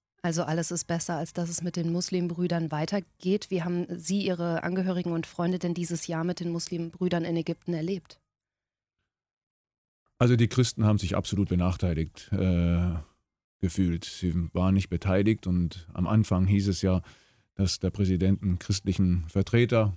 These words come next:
Speaker 2: nehmen würde und, äh, das wurde zur Farce. Ähm, es war ihnen eigentlich ziemlich schnell klar, dass die Christen keine Rolle spielen würden. Und, äh, man muss nur die, also nur mal überlegen, als der koptische Papst intronisiert worden ist, kam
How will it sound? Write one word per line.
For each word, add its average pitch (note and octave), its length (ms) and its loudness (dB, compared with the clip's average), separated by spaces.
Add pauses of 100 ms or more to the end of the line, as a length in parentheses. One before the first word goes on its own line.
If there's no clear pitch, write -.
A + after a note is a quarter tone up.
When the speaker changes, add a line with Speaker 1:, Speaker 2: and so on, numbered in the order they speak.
Speaker 2:
nehmen G#2+ 360 4
würde G#2 420 4
und, F2 340 2
äh, F#2 260 2
das F2+ 220 -2
wurde F#2+ 240 2
zur F2 180 -2
Farce. G#2+ 480 0 (640)
Ähm, G#2+ 160 6
es G2+ 160 2
war F#2+ 180 2
ihnen G#2 200 4
eigentlich G2 340 4
ziemlich G#2+ 300 4
schnell G2 420 4 (220)
klar, G2+ 360 2
dass G2 220 0
die F2 140 -6
Christen - 340 -2
keine F#2 240 2
Rolle F#2+ 240 4
spielen G2 460 2
würden. G2 320 4 (420)
Und, F#2+ 380 6
äh, F#2 420 4
man F2+ 200 4
muss G#2 120 4
nur G#2 140 4
die, F2+ 460 4 (600)
also G2 160 0
nur G#2 160 4
mal G2 100 4
überlegen, G2 440 4
als F#2+ 140 0
der F2+ 440 2
koptische - 420 -2
Papst G2+ 360 2
intronisiert G2 580 0
worden G2 260 2
ist, F#2+ 180 0
kam F2+ 360 0